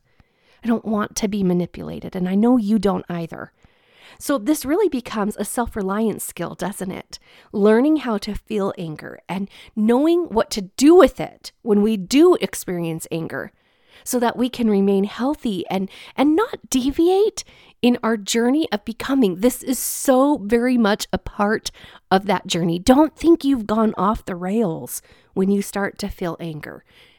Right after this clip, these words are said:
Instead, just say, "I want to master it," right? I want you to notice in, in, or reflect back on our past episodes, notice the lack of self-reliance that the Lamanites possessed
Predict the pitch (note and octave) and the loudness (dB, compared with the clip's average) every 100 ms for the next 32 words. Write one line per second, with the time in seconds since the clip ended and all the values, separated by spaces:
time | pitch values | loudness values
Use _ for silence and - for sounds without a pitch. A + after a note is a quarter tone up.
0 | _ F3 F#3 - D4+ D#4+ G#3 G#3+ - - | _ -6 -4 -2 0 2 0 -2 -10 -20
1 | _ - A#3 - - G#3 - F#3 F#3 G#3+ | _ -4 -4 -4 -2 -2 -4 -6 -4 -4
2 | F#3 F3+ F3 - - - F#3+ F3 E3+ - | -4 -4 -6 -8 -16 -10 -8 -8 -10 -12
3 | - - C#3 - - - G3+ G3+ D4+ - | -12 -12 -14 -16 -18 -10 -6 -2 -4 -6
4 | - _ _ _ _ _ _ _ _ _ | -16 _ _ _ _ _ _ _ _ _
5 | _ _ B3 G#3 A#3+ A#3+ G#3+ A#3 A3+ A#3+ | _ _ -4 0 0 2 4 4 4 4
6 | A3 F#3 - - - _ - G3+ F#3+ - | 2 -2 -8 -14 -20 _ 0 2 0 -4
7 | - - G#3 G3 - G3+ G3 G3+ G3+ - | -20 -4 0 0 0 -2 -2 -4 -6 -4
8 | C4+ - - B3+ B3+ - G3 F#3+ - G3 | -6 -6 -4 -2 -2 -4 -4 -4 -6 -8
9 | - - A#3 A3 - D3+ G#2 - - - | -8 -4 -2 -4 -4 -6 -6 -10 -18 -20
10 | - G#3+ A3+ D4+ E4+ - C4+ A3+ G#3 A#3 | -4 0 2 2 0 -2 -4 -4 -6 -6
11 | A#3 - G#3+ - G#3 F#3 G3+ G3 - - | -6 -4 -6 -4 -6 -4 -2 -2 -4 -10
12 | F3 G3 F#3 F#3 G3+ F3+ - - F3 - | -8 -4 -2 0 -2 -4 -8 -8 -8 -8
13 | - - | -14 -16